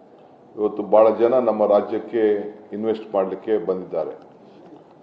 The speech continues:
ಹನ್ನೊಂದನೇ ತಾರೀಕು ಪ್ರಾರಂಭ ಮಾಡಿ,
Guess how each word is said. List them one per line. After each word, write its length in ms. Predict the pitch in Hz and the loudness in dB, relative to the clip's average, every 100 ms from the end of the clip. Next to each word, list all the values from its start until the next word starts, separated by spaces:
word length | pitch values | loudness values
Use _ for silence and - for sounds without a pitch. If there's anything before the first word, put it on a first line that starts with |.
| - - - - - - - | -20 -20 -20 -20 -20 -10 0
ಹನ್ನೊಂದನೇ 400 | 120 151 156 156 | 2 4 6 6
ತಾರೀಕು 720 | 156 135 135 - 139 143 139 | 10 10 10 4 -2 0 0
ಪ್ರಾರಂಭ 460 | 120 120 127 127 117 | 6 6 6 4 4
ಮಾಡಿ, 260 | 107 110 | 4 2